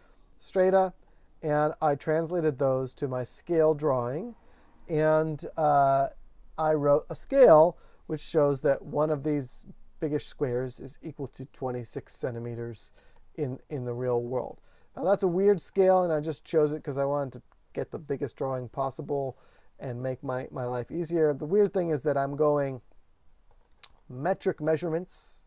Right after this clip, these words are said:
to, this is inch, uh, graph paper. It's all I had at the time. So it's not ideal. I would obviously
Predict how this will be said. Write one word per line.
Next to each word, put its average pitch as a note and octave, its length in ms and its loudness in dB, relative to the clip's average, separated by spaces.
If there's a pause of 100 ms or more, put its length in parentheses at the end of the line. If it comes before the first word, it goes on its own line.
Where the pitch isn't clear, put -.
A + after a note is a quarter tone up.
(540)
to, C#3+ 400 -2
this D3 220 -4
is C#3 260 -4 (220)
inch, - 460 -4 (640)
uh, C#3 640 2 (180)
graph C#3+ 320 0
paper. B2 320 -4
It's A2+ 140 -10
all C3+ 200 0
I B2 80 0
had A#2 280 -8
at - 100 -14
the C#3 80 -18
time. B2 300 -12
So - 140 -8
it's C3 140 -8
not F3 140 6
ideal. C#3+ 340 2
I B2 120 -2
would C3+ 140 -6 (140)
obviously D3 540 -4